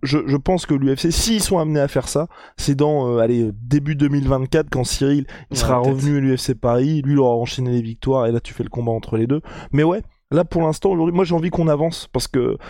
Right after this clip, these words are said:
Speaker 1: c'est, hum, comme ce qui peut se passer avec d'autres gars qui explosent tous les mecs, j'ai, j'ai pas envie qu'il y ait ça pour la catégorie, parce que ça fait aussi que vous perdez de l'intérêt sur différents combats, parce que vous les avez vus se faire laver par d'autres mecs. Aujourd'hui,
Speaker 2: Ouais.
Speaker 1: pour moi, Almeida, la seule interrogation que j'ai, c'est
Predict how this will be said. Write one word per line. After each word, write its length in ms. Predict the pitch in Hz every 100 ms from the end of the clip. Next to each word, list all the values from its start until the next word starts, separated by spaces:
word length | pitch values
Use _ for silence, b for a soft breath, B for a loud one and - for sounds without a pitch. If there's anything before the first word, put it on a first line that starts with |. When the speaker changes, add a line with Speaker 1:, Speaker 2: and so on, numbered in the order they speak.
| B -
Speaker 1:
c'est, 400 | - 143 131 127
hum, 300 | 123 123 120
comme 260 | - 185 165
ce 120 | -
qui 120 | -
peut 180 | 143 156
se 80 | -
passer 280 | 147 139 156
avec 220 | 127 117
d'autres 220 | 139 131
gars 160 | 139 143
qui 140 | -
explosent 440 | 123 - 147 139 -
tous 140 | 143
les 120 | 139
mecs, 280 | 135 151 - -
j'ai, 180 | 127
j'ai 140 | 120 135
pas 120 | -
envie 240 | 151 147
qu'il 100 | 147
y 20 | 135
ait 20 |
ça 160 | 139
pour 160 | 127 127
la 80 | 120
catégorie, 560 | 131 - 127 123 143 170 B B -
parce 140 | 127
que 80 | 135
ça 160 | -
fait 100 | 127
aussi 260 | 143 139 175
que 120 | 156
vous 100 | 131
perdez 400 | 123 156 139 156
de 100 | 135
l'intérêt 520 | 143 139 143 135 147 139
sur 220 | - 123
différents 380 | 127 - 131 117
combats, 300 | 131 131 151
parce 200 | 127 -
que 100 | 131
vous 80 |
les 180 | 135 131
avez 200 | 123 127
vus 140 | 127 143
se 100 | -
faire 160 | 120
laver 260 | 123 123 139
par 160 | 127
d'autres 240 | 120 123 131
mecs. 180 | 120 - B B
Aujourd'hui, 400 | - 156 147 147
Speaker 2:
Ouais. 60 | 170
Speaker 1:
pour 120 | 156
moi, 160 | 143 143
Almeida, 480 | 135 127 123 139 170 B B -
la 80 | 123
seule 220 | - 147
interrogation 640 | 135 143 131 127 - 131
que 40 | 123
j'ai, 180 | 147
c'est 220 | 151 135